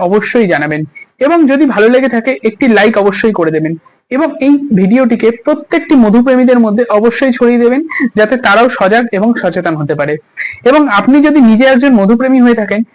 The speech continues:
তাহলে সেটা কিন্তু আমাকে কমেন্টে জানাতে একদমই ভুলবেন না। এবং আপনার অভিজ্ঞতা অনুযায়ী বাজারে বিক্রিত যে মধুগুলি রয়েছে, তার মধ্যে কোনটি সব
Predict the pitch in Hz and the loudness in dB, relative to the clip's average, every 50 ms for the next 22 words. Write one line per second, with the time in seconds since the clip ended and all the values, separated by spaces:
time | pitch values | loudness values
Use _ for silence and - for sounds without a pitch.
0 | _ _ - 240 247 277 285 269 - 233 262 269 269 269 262 269 262 254 254 277 | _ _ -2 0 0 0 0 0 0 -2 0 0 0 0 0 0 0 0 0 -2
1 | 262 240 226 220 233 240 254 247 247 240 247 247 254 240 214 196 196 208 214 214 | 0 0 2 2 2 2 2 2 0 0 0 0 0 0 0 0 0 -2 -2 -2
2 | 175 180 175 170 170 165 160 156 151 156 - _ - - - - - _ 277 285 | -2 -2 -4 -4 -4 -4 -4 -4 -6 -8 -10 _ -18 -18 -18 -18 -10 _ -4 -2
3 | 349 359 311 - - 226 214 269 302 311 277 240 226 254 226 226 269 269 294 277 | 0 -2 -2 -2 -2 -2 0 2 2 2 4 4 4 4 2 2 2 2 2 2
4 | 254 240 220 214 220 247 247 233 196 175 196 202 208 262 277 285 269 247 254 247 | 2 2 2 2 0 0 0 0 0 0 0 0 2 2 2 2 2 2 0 0
5 | - 262 262 247 262 262 277 269 233 262 254 220 208 202 220 220 226 233 240 233 | 0 -2 0 0 2 0 2 2 2 2 2 2 2 2 2 2 2 2 4 4
6 | 208 208 214 202 - 208 240 - - - - _ - 262 294 311 311 294 294 320 | 4 2 2 2 0 -2 -2 -4 -8 -16 -10 _ -2 0 2 2 2 0 0 -2
7 | 320 - 262 247 247 254 247 302 277 - 240 - | -2 0 0 2 2 2 2 0 0 0 -2 -6